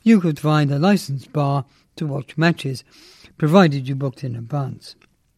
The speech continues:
Invariably, these were exclusive venues located at swanky hotels where, for a hefty fee, of course,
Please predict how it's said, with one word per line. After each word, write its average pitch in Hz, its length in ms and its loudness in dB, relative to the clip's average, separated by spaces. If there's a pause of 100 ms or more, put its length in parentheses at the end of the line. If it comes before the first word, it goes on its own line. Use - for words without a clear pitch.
(960)
Invariably, 170 840 6 (240)
these 190 260 4
were 160 120 2
exclusive 160 760 0
venues 147 480 2 (240)
located 156 580 2
at 139 140 -6
swanky 156 540 -2
hotels 139 580 -2
where, 160 240 0 (440)
for 156 180 -2
a 143 120 -2
hefty 156 400 -2
fee, 208 520 2
of 127 200 -10
course, - 500 -6